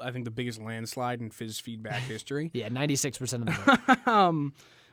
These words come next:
Speaker 1: but I'll also say that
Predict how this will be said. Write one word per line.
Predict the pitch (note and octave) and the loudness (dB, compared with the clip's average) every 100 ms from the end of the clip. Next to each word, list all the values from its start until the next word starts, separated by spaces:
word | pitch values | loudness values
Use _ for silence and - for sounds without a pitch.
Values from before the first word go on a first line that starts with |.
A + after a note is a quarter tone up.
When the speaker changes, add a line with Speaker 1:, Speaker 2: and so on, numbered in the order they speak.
| _ _ | _ _
Speaker 1:
but | D3 C#3 C#3 - _ _ | 2 4 2 -4 _ _
I'll | C#3 C#3 | 2 6
also | F#3 G#3 F3 C3+ | 6 6 4 2
say | - A#2+ G#2+ A2 | 0 -2 -2 -6
that | A#2 A#2+ G#2 G#2 | -4 -4 -4 -8